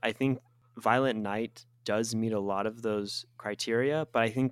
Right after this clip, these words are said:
when, in terms of the flavor balance of Vi-, Violent Night, I think it doesn't quite lean on that,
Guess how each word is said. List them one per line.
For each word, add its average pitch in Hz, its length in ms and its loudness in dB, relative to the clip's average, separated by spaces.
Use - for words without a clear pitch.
when, 117 520 0
in 117 180 0
terms 139 320 4
of 117 160 2
the 104 140 0
flavor 113 640 2
balance 107 520 0
of 123 180 0
Vi-, 131 280 2
Violent 123 360 0
Night, 143 280 0
I 110 120 2
think 120 200 0
it 110 140 -2
doesn't 107 480 0
quite 98 340 0
lean 101 240 -2
on 92 180 -4
that, 92 220 -2